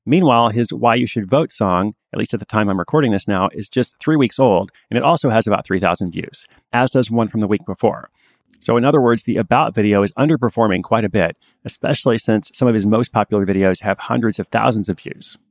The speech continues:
Now, to me, as I said, it's not like it's a bad idea to say, "Oh, I wanna explain the channel to my viewers," but it does illustrate the principle that it's better to show, not tell. So he's doing a great job with the rest of his videos. I don't think he necessarily needs to say, "Hey, I'm making educational videos,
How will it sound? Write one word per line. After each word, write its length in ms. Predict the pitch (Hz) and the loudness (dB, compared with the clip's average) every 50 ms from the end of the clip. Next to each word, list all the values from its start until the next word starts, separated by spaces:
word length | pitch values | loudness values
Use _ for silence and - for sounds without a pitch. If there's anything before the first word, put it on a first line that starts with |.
| _ _ _ _ _ _ _ _ - | _ _ _ _ _ _ _ _ -4
Now, 80 | 95 | -4
to 120 | - - 120 | -2 2 2
me, 140 | 156 160 | 4 4
as 80 | 131 107 | 4 2
I 60 | 113 | 0
said, 200 | 104 - 139 123 104 | 0 0 0 0 2
it's 80 | - - | 2 0
not 100 | 139 120 | 0 0
like 140 | 117 120 | 0 -2
it's 120 | 123 110 - | -2 -2 -2
a 60 | 110 | -4
bad 320 | 95 - - 117 113 113 | -2 -2 -2 0 0 2
idea 320 | 110 95 92 87 131 120 104 | 2 0 0 0 0 0 0
to 80 | 104 | 0
say, 180 | 92 - - 98 | -2 -2 -2 -2
"Oh, 120 | 98 107 | 0 2
I 60 | 107 101 | 2 2
wanna 200 | 104 107 101 - | 2 0 -2 -4
explain 500 | - - - - - - 110 107 104 101 | -8 -12 -14 -10 -6 -2 -2 0 0 -2
the 60 | 95 | -4
channel 320 | 95 - 113 110 101 98 95 | -4 -4 -2 0 0 0 -2
to 120 | - - | -2 -4
my 180 | 98 95 92 90 | -2 0 0 0
viewers," 440 | 85 120 156 139 98 90 95 - - - - _ _ _ _ _ | 0 0 0 0 0 -2 -4 -6 -12 -16 -20 _ _ _ _ _
but 160 | 117 - 123 | -2 -2 -2
it 60 | 117 | 0
does 180 | - 139 143 - | 2 0 0 0
illustrate 380 | - 131 131 - - 120 110 | 0 0 0 0 0 -2 -2
the 80 | - - | -2 -4
principle 400 | - - 180 - - - 110 104 | -2 -2 -2 -2 -2 -2 0 0
that 100 | 101 101 | 0 -2
it's 100 | - - | -2 -2
better 200 | 113 110 104 101 | -2 0 0 -2
to 100 | - 98 | -4 -8
show, 380 | - - - 107 98 92 92 - | -8 -2 2 2 2 2 2 0
not 220 | 104 98 90 - | -2 -4 -4 -4
tell. 360 | - - 123 98 - - - _ _ _ _ _ | -2 -2 -2 0 -2 -4 -12 _ _ _ _ _
So 200 | - - 107 95 | -4 -2 -2 0
he's 120 | 101 107 | 0 0
doing 180 | - 151 143 120 | 2 2 2 2
a 60 | 104 | 2
great 260 | - - 127 123 101 | 0 0 0 0 0
job 220 | - 127 117 110 101 | 0 0 0 2 0
with 80 | 98 | -2
the 80 | - 98 | -2 0
rest 180 | 101 101 - | -2 -2 -2
of 60 | - 95 | -4 -10
his 100 | 87 - | -6 -4
videos. 420 | 151 160 139 110 95 95 92 - _ _ _ _ _ _ _ | -2 0 2 2 2 2 0 -4 _ _ _ _ _ _ _
I 60 | - | -2
don't 140 | 147 160 - | 0 0 0
think 140 | 123 131 120 | -2 -2 0
he 80 | - 123 | 0 0
necessarily 500 | 117 113 - 107 - - 120 113 104 101 | 0 -2 -4 -6 -4 -2 -2 0 0 0
needs 260 | 95 117 147 - - | 0 -2 -2 -2 -4
to 100 | - 104 | -6 -8
say, 380 | - - 147 123 107 98 98 - _ _ _ _ - | -4 0 2 2 4 2 0 -2 _ _ _ _ -6
"Hey, 240 | - 131 127 113 107 - | 0 2 2 4 4 2
I'm 160 | 107 110 104 | 0 0 0
making 260 | 104 104 - 110 104 | -2 -4 -4 -2 -2
educational 480 | 104 - - - 104 101 - - 104 90 | -2 -2 -4 -4 -4 -2 -2 -2 -2 0
videos, 480 | 85 131 113 104 95 92 92 90 - | 2 2 2 4 4 2 2 -2 -4